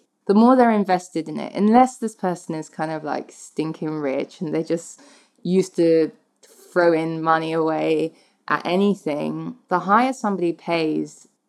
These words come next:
the more they're going to pay attention to what they've paid for, and the more they're going to appreciate it. Perhaps they've done their research. They're really, really ready to take that step with you for whatever it is. You might be selling a luxury product. Your services might be priced a little bit higher.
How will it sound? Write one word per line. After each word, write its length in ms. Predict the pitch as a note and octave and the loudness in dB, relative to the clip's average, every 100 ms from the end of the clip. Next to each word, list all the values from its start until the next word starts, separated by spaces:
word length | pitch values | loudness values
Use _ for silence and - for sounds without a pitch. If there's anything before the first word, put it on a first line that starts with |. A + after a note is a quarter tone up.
| _ | _
the 120 | - | -6
more 320 | F#3 F#3 G3+ A#3+ | -2 2 2 2
they're 120 | G#3+ | 0
going 360 | G3 F3 F3 | 0 -2 -4
to 100 | E3+ | -6
pay 400 | D#3 - G3 F#3 | -12 -8 0 2
attention 640 | E3 D#3+ F3 F3+ F3 D#3 D#3 | 0 -2 -4 -2 -2 -4 -6
to 100 | D#3 | -4
what 160 | D#3 D#3 | -6 -6
they've 240 | D3 - | -10 -10
paid 320 | - F#3+ F#3+ | -2 2 2
for, 260 | - D3 B2+ | 0 -4 -4
and 100 | E3 | -2
the 60 | F#3 | 2
more 220 | G#3+ B3 | 2 2
they're 180 | A3 F#3+ | 0 -2
going 240 | F3+ F3 | -4 -6
to 100 | E3+ | -6
appreciate 600 | D#3 - A3 A3 D#3 D3+ | -6 -2 -2 -2 -6 -6
it. 120 | C3+ | -8
Perhaps 300 | - - - | -8 -6 -6
they've 160 | - F#3 | -4 0
done 260 | G3+ A#3+ | 2 4
their 160 | C4 G#3 | 2 0
research. 480 | D#3+ D#3 - C#3+ D#3 _ _ | -2 -4 -4 -4 -6 _ _
They're 140 | - E3+ | -4 -2
really, 440 | E3+ G3+ A#3 A#3+ | 2 2 2 0
really 260 | G3 F3+ E3 | 0 0 -2
ready 400 | E3 D#3+ D#3 D3+ | -4 -2 -2 -4
to 380 | - D#3+ D#3 D#3 - _ | -6 -4 -4 -6 -12 _
take 200 | - F3 | -4 -4
that 180 | - D3+ | -4 -8
step 380 | - G3+ G3 - | -4 -2 -2 -4
with 120 | D#3+ | -6
you 280 | D3+ C#3+ C#3 - _ _ | -2 -2 -2 -8 _ _
for 160 | F#3 | 2
whatever 460 | F#3 E3 E3 D#3 D#3 | 4 4 0 -4 -4
it 120 | - | 0
is. 300 | F#3+ E3 - | 0 0 -2
You 60 | D#3+ | -6
might 260 | E3 D#3+ | -6 -6
be 100 | E3 | -8
selling 400 | D#3+ D#3+ D#3+ D#3+ - | -8 -10 -10 -12 -10
a 80 | |
luxury 560 | D#3+ E3+ F3 - - E3 | -4 -2 -2 -4 -6 -6
product. 600 | - A#3 A#3 A#3 - - | 0 0 2 0 -2 -8
Your 200 | E3 D#3+ | -6 -6
services 720 | - - A3 A3 G#3+ G#3+ G#3+ | -6 -2 0 0 -2 -4 -4
might 180 | G#3 F#3+ | -4 -4
be 120 | F#3 | -6
priced 340 | F#3 F#3 F3+ F3+ | -4 0 -2 -2
a 60 | F3 | -4
little 240 | F#3 G#3 | -2 -2
bit 160 | G3 - | -4 -10
higher. 640 | - - G#3+ A3+ A3 | -10 0 2 2 0